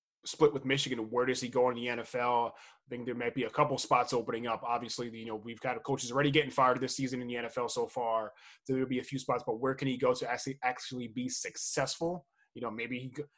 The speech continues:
maybe he goes to Atlanta. You know, maybe, you know, someone like that who's, who,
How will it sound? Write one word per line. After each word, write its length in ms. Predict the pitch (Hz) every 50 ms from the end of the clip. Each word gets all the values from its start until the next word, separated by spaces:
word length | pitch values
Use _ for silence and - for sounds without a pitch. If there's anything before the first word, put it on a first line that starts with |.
| _ _
maybe 180 | 135 135 127 131
he 120 | 139 147
goes 240 | 139 143 135 135 -
to 100 | - 147
Atlanta. 480 | 131 127 127 139 143 131 104 90 90 - _ _ _ _ _
You 80 | 117
know, 340 | 117 117 117 113 117 120 123
maybe, 220 | 120 120 123 123 139
you 160 | 127 123 131
know, 160 | 123 123 123 -
someone 240 | - 135 123 120 117
like 120 | 120 117 120
that 120 | 123 -
who's, 240 | - 131 127 - -
who, 160 | - - 78